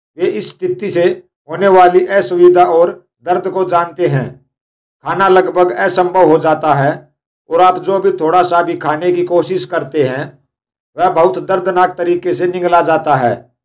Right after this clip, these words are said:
कब्ज और पेट की गर्मी के कारण अक्सर मुंह में छाले हो जाते हैं।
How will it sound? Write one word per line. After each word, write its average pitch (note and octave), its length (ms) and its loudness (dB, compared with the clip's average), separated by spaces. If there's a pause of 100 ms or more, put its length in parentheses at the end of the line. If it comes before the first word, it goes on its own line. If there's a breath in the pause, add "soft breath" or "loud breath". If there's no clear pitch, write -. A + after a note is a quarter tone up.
(560)
कब्ज F#3 240 -4
और F#3 280 4
पेट F#3 240 0
की F#3+ 140 -4
गर्मी F3+ 320 0
के F3 160 4
कारण D#3 360 2 (420)
अक्सर F#3 280 -2
मुंह F3+ 200 -2
में F#3+ 100 0
छाले D#3+ 360 2
हो E3 160 6
जाते D3+ 320 -2
हैं। C3 180 -6